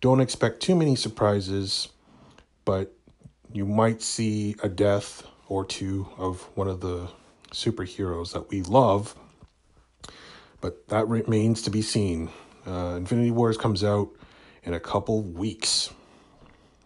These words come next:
So, I guess that's about it for the K M C show today. Very quick and easy show today, but it's all good. Uh,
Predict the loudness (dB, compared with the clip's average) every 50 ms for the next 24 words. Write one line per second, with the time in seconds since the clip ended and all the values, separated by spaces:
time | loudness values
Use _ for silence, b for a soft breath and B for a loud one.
0 | b b b b b _ _ _ _ _ _ _ _ _ _ _ _ _ _ _
1 | _ _ _ -18 -16 B B B B B B B B B B B B B B B
2 | B B _ _ _ _ -4 0 4 4 6 6 6 4 2 B B B B B
3 | B B B B B B -8 -4 0 2 4 4 6 8 8 6 6 6 6 6
4 | 8 8 8 6 4 4 0 -6 -20 -20 _ _ -20 -20 -20 _ -10 -6 -4 -4
5 | -2 0 2 2 4 4 4 2 2 2 2 2 2 2 2 2 2 2 4 4
6 | 4 4 2 0 -4 B B B B B B B 0 2 2 2 2 0 -2 0
7 | 4 6 6 6 6 2 0 -2 -2 -2 -2 -4 -4 -2 -2 0 0 0 0 0
8 | 2 2 4 4 4 4 2 2 2 4 4 4 2 2 0 -2 -2 -2 -2 -2
9 | -4 -14 -20 _ _ 2 4 4 4 4 4 4 2 2 2 0 -4 B B B
10 | B B B B B B B B B B B B _ _ _ b b b b b
11 | b b b b b b b b b b b b b b b b _ -20 _ _
12 | _ _ _ -20 -12 _ -4 -2 -2 -2